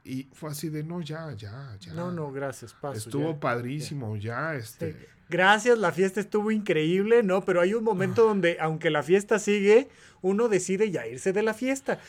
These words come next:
Speaker 2: "Oye, yo ya estoy cansadito, con
Speaker 1: Sí,
Speaker 2: permiso,
Speaker 1: y
Speaker 2: buenas
Speaker 1: es así
Speaker 2: noches,
Speaker 1: de
Speaker 2: gracias, bye".
Speaker 1: Y es imposi-, o sea, porque antes para mantenerte al tanto del M C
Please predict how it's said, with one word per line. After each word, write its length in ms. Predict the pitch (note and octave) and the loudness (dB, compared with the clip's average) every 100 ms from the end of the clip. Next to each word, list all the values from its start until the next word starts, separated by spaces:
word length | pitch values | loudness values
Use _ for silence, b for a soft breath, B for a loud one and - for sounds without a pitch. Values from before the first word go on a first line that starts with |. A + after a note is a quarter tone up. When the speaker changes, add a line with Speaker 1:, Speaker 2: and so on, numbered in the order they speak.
| B | B
Speaker 2:
"Oye, 240 | F3+ F3 D3+ | 0 0 0
yo 140 | C3+ | -6
ya 180 | D3 F3+ | -2 0
estoy 320 | - G#3 G#3 | 0 0 0
cansadito, 800 | G#3 G3 F#3+ F3+ F#3 F#3+ G#3+ F#3 | 2 2 4 4 2 0 -2 -2
con 120 | E3+ | -4
Speaker 1:
Sí, 40 | |
Speaker 2:
permiso, 400 | C3 C#3+ D#3+ F3 | -2 -2 -2 0
Speaker 1:
y 20 | F3+ | 0
Speaker 2:
buenas 220 | F3+ F3 | 0 0
Speaker 1:
es 60 | F3+ | 0
así 240 | F#3 E3+ | 0 0
Speaker 2:
noches, 100 | E3 | 0
Speaker 1:
de 80 | E3+ | 0
Speaker 2:
gracias, 380 | D#3+ C3+ C#3+ A#2 | -2 -2 -2 -4
bye". 340 | G#2+ B2 A#2+ - _ | -8 -8 -8 -14 _
Speaker 1:
Y 80 | A2 | -10
es 100 | C3+ | -6
imposi-, 460 | F3 D3 A#2 - - | -8 -6 -8 -8 -8
o 60 | |
sea, 160 | C3+ A#2+ | -6 -6
porque 220 | A#2+ C3+ | -4 -2
antes 260 | D#3 D#3+ G3 | -2 -2 -4
para 240 | - C#3 | 0 0
mantenerte 680 | B2+ C3 C#3+ D3 D3+ E3 G3+ | 0 -4 -4 -4 -4 -4 -2
al 140 | F#3 | -2
tanto 400 | D3 D#3 D3+ E3 | 0 0 0 -2
del 180 | D#3 B2 | 0 0
M 120 | B2+ C#3 | -2 -4
C 140 | D#3 | -6